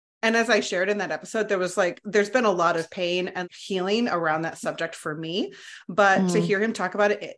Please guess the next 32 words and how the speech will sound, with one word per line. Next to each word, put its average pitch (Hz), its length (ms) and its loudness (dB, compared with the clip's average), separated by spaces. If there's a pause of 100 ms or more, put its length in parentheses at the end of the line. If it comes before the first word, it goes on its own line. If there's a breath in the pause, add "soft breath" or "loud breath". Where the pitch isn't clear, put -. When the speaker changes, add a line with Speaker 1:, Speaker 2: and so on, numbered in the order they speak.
Speaker 1:
as 190 240 0
it - 120 -6
could - 160 2
be 254 120 4
just, 254 240 -2
like, 220 220 4
a 190 140 -2
casual 220 600 0
thing. 190 280 0
It 190 120 -4
didn't 185 200 -4
have 180 240 0
to 214 80 2
be, 202 140 0
like, 175 220 -2
a, 185 100 2
a 180 160 2
worked 185 420 0
up, 175 220 2
like, 170 200 -4
get 202 120 4
all 190 140 6
dressed 175 340 -2
up, 175 220 -2
make 208 180 4
a 202 60 4
big 190 300 0
event 160 280 -2
out 220 140 4
of 220 120 4
it. 226 120 -2
Like, 175 260 -6